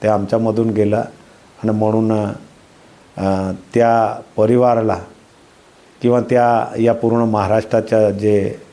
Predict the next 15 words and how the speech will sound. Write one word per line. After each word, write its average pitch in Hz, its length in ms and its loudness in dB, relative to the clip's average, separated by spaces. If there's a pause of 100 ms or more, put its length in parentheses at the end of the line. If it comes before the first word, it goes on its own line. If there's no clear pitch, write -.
(580)
एक 107 240 0
दुःखद 107 440 0
घटना 104 380 0
झाली 98 320 0
आणि 101 180 -2
जे 104 200 2
पोकळी 104 380 -2
निर्माण 107 420 0
झाली, 87 280 -4
ते 104 280 -2
कधी 107 240 0
नाही 110 140 -2
भरणारी 95 460 -4
गोष्ट 95 360 -6
आहे. 92 280 -4